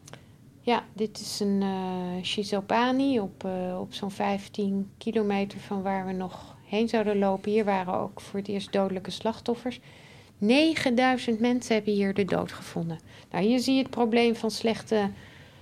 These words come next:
eh, bouwconstructies. Ja, dramatisch. En ja, dan wordt, eh, alles relatief. Wij waren aan het inlopen voor een expeditie in Tibet. Eh, en dat is natuurlijk allemaal, eh,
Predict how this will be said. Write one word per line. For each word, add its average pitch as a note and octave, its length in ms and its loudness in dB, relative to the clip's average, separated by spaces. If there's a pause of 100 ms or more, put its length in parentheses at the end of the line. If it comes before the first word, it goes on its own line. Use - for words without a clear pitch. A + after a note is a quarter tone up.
(320)
eh, - 120 -4
bouwconstructies. A#3+ 1200 2 (1400)
Ja, E3+ 440 -2 (380)
dramatisch. G3+ 800 -2 (640)
En A3 320 0 (240)
ja, A3+ 200 6
dan G#3+ 200 4
wordt, A3 280 2
eh, A3+ 200 6
alles G#3 360 6
relatief. G#3+ 520 4
Wij A3 160 4
waren G#3+ 300 4
aan G3+ 140 4
het G3+ 160 -2
inlopen G3+ 600 4
voor G3 220 0
een G3 80 2
expeditie G3+ 600 0
in F3+ 100 4
Tibet. B3 480 2 (840)
Eh, F#3+ 720 2
en F3+ 180 2
dat F3 240 2
is E3 180 -2
natuurlijk D#3 340 -2
allemaal, C#3 480 -2
eh, C3 120 -2